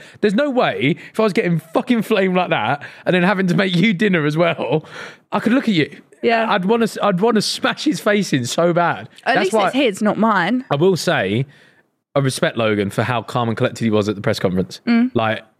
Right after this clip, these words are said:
Speaker 1: after getting smoked that much.
Speaker 2: But I think he knows, obviously, he's just trying to get in his head. That's the whole point
Speaker 1: Yeah.
Speaker 2: of the game. So if you don't buy it,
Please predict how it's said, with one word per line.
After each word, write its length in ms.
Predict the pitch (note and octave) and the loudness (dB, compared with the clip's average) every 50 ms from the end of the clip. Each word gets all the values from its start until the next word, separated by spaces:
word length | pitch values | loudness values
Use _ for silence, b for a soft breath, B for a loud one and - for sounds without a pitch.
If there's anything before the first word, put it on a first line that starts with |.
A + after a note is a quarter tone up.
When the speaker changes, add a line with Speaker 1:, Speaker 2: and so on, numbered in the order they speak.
| _ - | _ -4
Speaker 1:
after 260 | A#2+ A#2+ - - B2+ | -4 -2 -2 -2 -4
getting 300 | B2 A#2 A2 G#2+ A2 G#2+ | -2 -2 -2 -2 -2 -2
smoked 300 | - - C3+ A2+ G#2+ F#2 | -2 -2 -2 0 0 0
that 120 | G2+ F#2+ | 0 0
much. 260 | G2 F#2+ - - - | 0 -2 -4 -4 -2
Speaker 2:
But 60 | - B3 | -2 0
I 40 | A#3 | 0
think 220 | - D#4 D4 C#4 - | 0 -2 -2 -2 0
he 100 | A#3+ A3+ | 0 0
knows, 260 | A3+ A#3+ A3 G3+ A3 | 2 0 0 0 -2
obviously, 300 | G#3 G#3+ G#3+ - G#3 G3+ | -2 -2 -2 0 0 0
he's 100 | G3 - | 0 -2
just 220 | - - - - - | -4 -8 -8 -8 -8
trying 320 | - - F#3 G3 G#3+ G#3+ | -4 -2 0 2 2 2
to 80 | G3+ F#3+ | 2 0
get 120 | G3+ F#3+ | 0 0
in 60 | G3+ | 0
his 140 | G3+ G#3 - | 0 0 0
head. 180 | - A#3 A3+ - | 0 -2 -2 0
That's 160 | A3+ A3 - | -2 -2 -2
the 80 | A#3+ | 0
whole 160 | A#3 A#3 G#3 G#3 | 0 0 0 0
point 240 | - - A#3 G#3+ | -2 -2 -2 0
Speaker 1:
Yeah. 80 | G#3 G3 | 0 -2
Speaker 2:
of 60 | - | -2
the 120 | E3+ E3 A#3+ | 0 0 0
game. 160 | A#3 G3+ F#3+ | 0 0 0
So 120 | - G#3+ | 0 0
if 80 | G#3 A3 | 0 0
you 60 | G3+ | 0
don't 280 | - A3+ A3 G3 A3 - | 0 0 -2 -2 -2 -2
buy 380 | G#3+ A3 G3+ F#3+ G3 A3+ B3 | 0 0 2 2 0 0 -2
it, 60 | - | -4